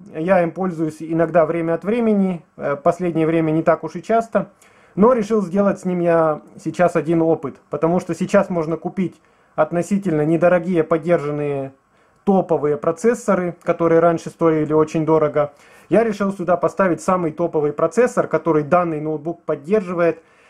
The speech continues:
Это у меня куплен процессор буквально за несколько евро. Модель, э, Ти девять тысяч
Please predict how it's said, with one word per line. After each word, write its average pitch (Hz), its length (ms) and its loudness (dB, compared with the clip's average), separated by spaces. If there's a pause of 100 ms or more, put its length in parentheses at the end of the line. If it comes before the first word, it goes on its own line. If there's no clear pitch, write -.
(120)
Это 190 320 2
у 160 80 4
меня 165 540 2 (160)
куплен 165 360 0
процессор 196 580 2
буквально 170 460 0
за 165 120 -2
несколько 170 440 -2
евро. 156 500 2 (420)
Модель, 175 520 2
э, 143 720 0
Ти 175 420 2 (140)
девять 160 400 2
тысяч 165 420 0